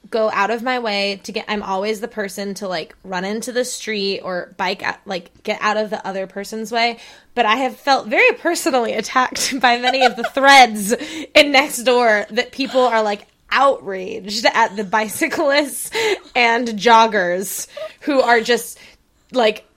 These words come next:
like, bossing and manning the streets and, like, plowing people over and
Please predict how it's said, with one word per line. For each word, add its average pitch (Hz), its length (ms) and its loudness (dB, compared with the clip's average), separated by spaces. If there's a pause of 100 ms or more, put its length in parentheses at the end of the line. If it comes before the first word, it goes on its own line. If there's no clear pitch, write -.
(340)
like, 226 360 -4
bossing 262 540 4
and 226 140 -2
manning 220 400 -2
the 190 80 -14
streets - 640 -4
and, 226 140 2
like, 202 280 -6
plowing 269 540 2
people 269 400 0
over 247 480 4
and 220 320 -2